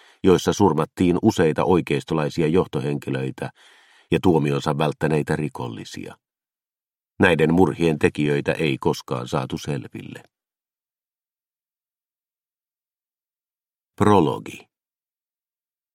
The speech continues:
Kakkuhaarukka kilahti, kun se putosi lautaselle pitkän pöydän toisessa päässä.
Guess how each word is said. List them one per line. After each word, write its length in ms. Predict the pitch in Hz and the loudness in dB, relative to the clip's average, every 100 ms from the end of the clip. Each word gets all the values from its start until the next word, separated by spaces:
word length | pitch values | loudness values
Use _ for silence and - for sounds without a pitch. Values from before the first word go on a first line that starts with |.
| _ _ | _ _
Kakkuhaarukka 800 | - 131 - 104 104 95 90 92 | 0 0 2 4 6 4 4 0
kilahti, 420 | - 104 85 - 82 | 4 4 4 0 -2
kun 160 | 85 | 0
se 120 | 82 92 | 0 0
putosi 320 | 95 85 87 | 2 2 4
lautaselle 540 | 87 90 73 69 78 78 | 4 4 2 -2 -2 0
pitkän 340 | 90 - 71 71 | -2 -2 -4 0
pöydän 360 | 85 69 67 | 0 0 -4
toisessa 460 | 76 69 64 57 - | -4 -6 -6 -10 -12
päässä. 420 | - 64 - - | -12 -12 -12 -16